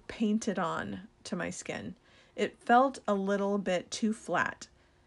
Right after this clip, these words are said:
and the colors turned out to be much lighter on my face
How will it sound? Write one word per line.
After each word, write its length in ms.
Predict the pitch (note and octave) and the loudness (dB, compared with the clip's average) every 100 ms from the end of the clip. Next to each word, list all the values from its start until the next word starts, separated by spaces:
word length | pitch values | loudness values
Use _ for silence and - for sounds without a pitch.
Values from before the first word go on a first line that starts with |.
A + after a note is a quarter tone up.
| _ _ - | _ _ -2
and 460 | F3+ F3 F3 F3+ - | 0 0 -2 -6 -8
the 100 | F3+ | -8
colors 760 | F3+ - A#3+ G#3+ A3 G#3+ - - - _ _ - | -6 -4 2 4 6 4 0 -8 -20 _ _ -6
turned 280 | - G3+ | -2 2
out 180 | F3+ E3+ | 2 0
to 120 | - F3+ | -2 -4
be 140 | E3+ | -4
much 340 | E3+ F3+ F#3 - | -2 -2 -4 -8
lighter 760 | F3+ F3 D#3+ F3 F#3+ G3+ A3+ A#3 - - - | -6 -2 0 0 2 4 2 0 -10 -20 -4
on 160 | G3 F#3+ | 0 2
my 140 | E3+ | 0
face 640 | F3 - F#3+ A3 C#4+ - | -2 -2 0 2 0 -4